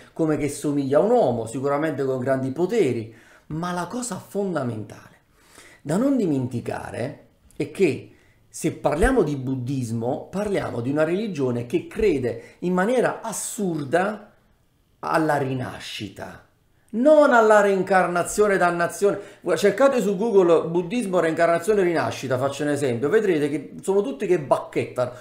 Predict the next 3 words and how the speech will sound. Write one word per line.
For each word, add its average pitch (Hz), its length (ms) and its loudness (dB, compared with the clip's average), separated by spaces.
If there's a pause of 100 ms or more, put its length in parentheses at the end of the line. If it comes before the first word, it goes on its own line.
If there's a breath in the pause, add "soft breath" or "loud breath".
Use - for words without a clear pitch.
(160 loud breath)
No, 294 280 10
reincarnazione, 233 880 4
rinascita. 180 840 -2